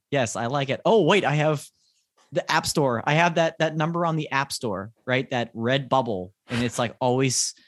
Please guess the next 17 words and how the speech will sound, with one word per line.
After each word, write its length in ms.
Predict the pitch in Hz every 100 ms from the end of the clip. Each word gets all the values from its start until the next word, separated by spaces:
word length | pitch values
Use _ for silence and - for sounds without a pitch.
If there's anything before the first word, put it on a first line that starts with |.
| _ _ _ _ _ _
I 100 | 147
don't 260 | 202 220 214 _ _ _ _ 151
update 340 | 156 170 156
that 200 | 160 151
thing 160 | 151 135
until 300 | 117 120 113
it 100 | 117
hits, 220 | 110 -
like, 140 | 90 90
in 160 | 110 98
the 80 | 90
sixties 480 | - - 110 95
and 100 | 92
six, 320 | - - 156 - -
sixties 500 | - 170 - 160 117
and 100 | 107
seventies. 640 | 120 101 78 55 - -